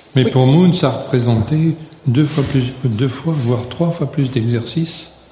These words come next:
Speaker 1: à l'école, avec l'un, avec l'autre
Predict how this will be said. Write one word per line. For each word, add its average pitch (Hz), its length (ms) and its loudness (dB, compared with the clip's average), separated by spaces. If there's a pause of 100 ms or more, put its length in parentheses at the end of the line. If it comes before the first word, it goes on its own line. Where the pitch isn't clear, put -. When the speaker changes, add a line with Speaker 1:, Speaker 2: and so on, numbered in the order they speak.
(380)
Speaker 1:
à 117 60 2
l'école, 127 360 0 (1200)
avec 117 320 0
l'un, 147 340 0
avec 120 300 0
l'autre 160 300 -4